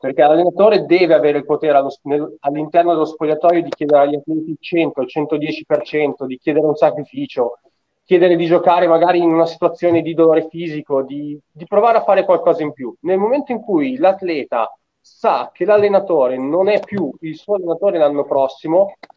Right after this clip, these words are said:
inconsciamente anche, non è detto che uno lo faccia scientamente, scatta una molla e sicuramente non sei più disposto a fare certi sacrifici per lui, per una persona con cui hai costruito il rapporto, soprattutto quando non sai se finirà una squadra avversaria, non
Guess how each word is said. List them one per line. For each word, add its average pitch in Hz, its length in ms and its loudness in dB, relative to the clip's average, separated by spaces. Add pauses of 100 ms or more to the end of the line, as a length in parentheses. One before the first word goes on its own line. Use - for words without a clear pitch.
inconsciamente 220 840 2
anche, 147 280 2
non 147 120 0
è - 20 -2
detto 196 340 0
che 160 120 -6
uno 143 140 2
lo 139 80 2
faccia 143 320 -2
scientamente, 135 880 -4 (440)
scatta 254 380 0
una 165 120 6
molla 135 480 4
e - 180 -8
sicuramente 214 640 2
non 165 180 0 (100)
sei 170 140 -2
più 240 140 -10
disposto 170 540 -2
a 151 40 -2
fare 151 240 -2
certi 160 340 -2
sacrifici 160 640 -12
per 170 200 2
lui, 170 400 -2 (460)
per 165 100 -6
una 190 140 4
persona 208 440 0
con 160 160 -6
cui 202 100 -4
hai 208 60 -4
costruito 185 380 -6
il 165 40 4
rapporto, 156 560 0
soprattutto 202 640 -6
quando 180 640 0
non 151 240 -2
sai 165 240 -2
se 160 160 -14
finirà 143 260 -2
una 139 140 -2
squadra 143 260 -6
avversaria, 180 580 -4
non 139 140 -4